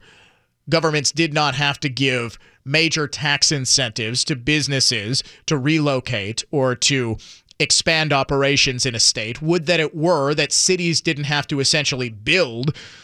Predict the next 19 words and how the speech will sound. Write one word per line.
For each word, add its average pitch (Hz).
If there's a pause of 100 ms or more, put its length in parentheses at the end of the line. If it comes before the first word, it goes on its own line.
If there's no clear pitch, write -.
(320)
sports -
arenas 120
to 135
keep -
teams 156
in 131
town. 151 (600)
This 139
is 165
it. 180
There 143
is 139
intense 165
competition 165
for 135
these 131
plants, -
for 151
these 127